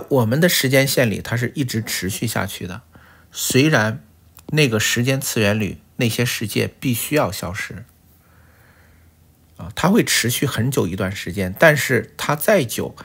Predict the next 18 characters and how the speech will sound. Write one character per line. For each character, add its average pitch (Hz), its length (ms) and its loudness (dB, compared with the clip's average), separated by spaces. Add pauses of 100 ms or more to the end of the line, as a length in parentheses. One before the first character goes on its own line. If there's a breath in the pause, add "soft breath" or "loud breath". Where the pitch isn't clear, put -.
(220 loud breath)
它 - 160 0
也 104 80 4
会 110 160 -2
在 104 100 2
我 101 180 -2
们 90 140 -6
这 135 100 0
个 113 80 -2
时 - 200 -4
间 101 180 -2
次 - 220 -4
元 87 160 -2
里 85 100 -6
头 85 360 -8
要 98 180 -4
消 101 260 -4
失 95 260 -6
的。 95 200 -10